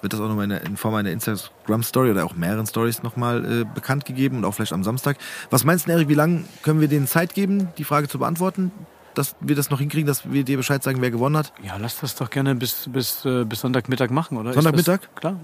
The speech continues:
Speaker 2: Also, ich meine, die Karten kann man im Kassenhäuschen abholen, wir können auch gerne Samstagabend machen, also
Speaker 1: Ich glaub, vielleicht Samstagabend einfacher, oder?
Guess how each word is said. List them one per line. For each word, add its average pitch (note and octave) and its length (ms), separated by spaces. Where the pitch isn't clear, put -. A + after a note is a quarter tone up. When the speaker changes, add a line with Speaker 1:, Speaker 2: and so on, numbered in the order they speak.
Speaker 2:
Also, B2+ 200
ich A#2 120
meine, A#2 280
die G#2 80
Karten A2+ 260
kann A#2+ 120
man A2+ 100
im G2+ 80
Kassenhäuschen B2+ 480
abholen, B2+ 260
wir G#2+ 60
können G#2+ 160
auch F#2+ 40
gerne G2 140
Samstagabend F#2+ 520
machen, C3+ 280
also G#2 240
Speaker 1:
Ich - 60
glaub, B2+ 100
vielleicht - 280
Samstagabend A#2+ 500
einfacher, F#2 360
oder? C3 220